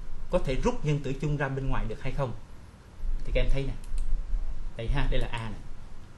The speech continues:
Đây, cái cột thứ tư của định thức A này có thể rút nhân tử chung là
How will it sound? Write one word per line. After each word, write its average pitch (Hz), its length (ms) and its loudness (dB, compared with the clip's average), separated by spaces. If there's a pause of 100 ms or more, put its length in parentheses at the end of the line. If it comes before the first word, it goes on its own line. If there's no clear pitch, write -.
(100)
Đây, 131 300 -2 (720)
cái 247 220 -4
cột 139 200 0 (540)
thứ 262 200 -4 (120)
tư 196 260 8 (240)
của 123 100 -6
định 107 200 -10
thức 175 160 -12
A 127 160 -6
này 113 140 -8 (1400)
có 180 100 2
thể 143 160 0
rút 175 280 -2
nhân 156 100 0
tử 135 220 -4
chung 147 200 -2
là 110 240 -4